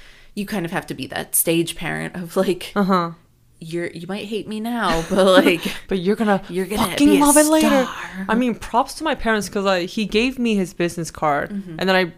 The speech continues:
Speaker 2: brought, I think my mom saw me talking to this stranger. And then late, like, I think she came up to me pretty quickly and she
Speaker 1: Yeah.
Speaker 2: asked what was going on. And I
Speaker 1: Mm-hmm.
Speaker 2: handed the business card and told him, not told him, told her that this
Speaker 1: <laughs>
Speaker 2: was a guy who asked if I wanted to model.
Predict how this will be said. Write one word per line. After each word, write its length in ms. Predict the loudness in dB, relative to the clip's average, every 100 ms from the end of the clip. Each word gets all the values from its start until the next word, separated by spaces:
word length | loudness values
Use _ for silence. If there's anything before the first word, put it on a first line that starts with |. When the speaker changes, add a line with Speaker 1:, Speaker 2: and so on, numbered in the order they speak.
| -14 2
Speaker 2:
brought, 300 | 6 6 4
I 140 | 2
think 200 | 2 0
my 140 | 2 2
mom 480 | 4 4 4 0
saw 480 | -6 -2 2 4 2 -2
me 240 | -2 2 2
talking 360 | 2 0 0
to 100 | -4
this 140 | -4 -6
stranger. 560 | -6 -6 -4 -2 -2 -4 -10 -14 -4
And 120 | 0
then 120 | 2
late, 280 | 2 0 0
like, 220 | -2 -2
I 100 | -2
think 180 | -2 -2
she 80 | -2
came 200 | -2 -2
up 80 | -2
to 60 | -6
me 40 |
pretty 180 | -4 -4
quickly 440 | -2 -4 -2 -4
and 100 | -4
she 120 | -4 0
Speaker 1:
Yeah. 100 | 0
Speaker 2:
asked 180 | 0 -4
what 140 | -2 0
was 140 | -2
going 280 | 0 0 0
on. 200 | -2 -2
And 100 | -2 0
I 100 | 0
Speaker 1:
Mm-hmm. 100 | -4 -14 -20 -20 -20 -10
Speaker 2:
handed 480 | -2 0 2 2 2
the 80 | 0
business 340 | 0 -2 -6
card 340 | 0 2 2 0
and 120 | -6
told 260 | -2 -2 0
him, 300 | 0 -4 -8 -18 -8
not 160 | -6 -4
told 180 | -4 -4
him, 100 | -6 -10
told 300 | -2 2 2
her 320 | 2 2 2 0
that 260 | 2 2 0
this 180 | -6 -2
Speaker 1:
<laughs> 60 |
Speaker 2:
was 260 | -2 -2 -8 -18 -20 -20 -20 -20 -20 -10
a 360 | -4 0 0 -2
guy 340 | 2 4 4
who 200 | 2 2
asked 220 | 2 2
if 120 | 0
I 100 | 2
wanted 240 | 4 2 0
to 80 | -2
model. 580 | 0 2 2 0 -4